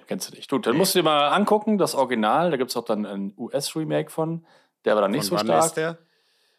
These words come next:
Speaker 1: Das Original ist, glaub ich, von zweitausendzehn.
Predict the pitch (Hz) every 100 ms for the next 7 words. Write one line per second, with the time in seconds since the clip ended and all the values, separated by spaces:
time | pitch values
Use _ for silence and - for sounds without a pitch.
0 | _ 107 131 123 123 143 147 151 135 -
1 | 127 - - - 110 120 120 120 117 117
2 | 110 104 _ - - 92 85 80 82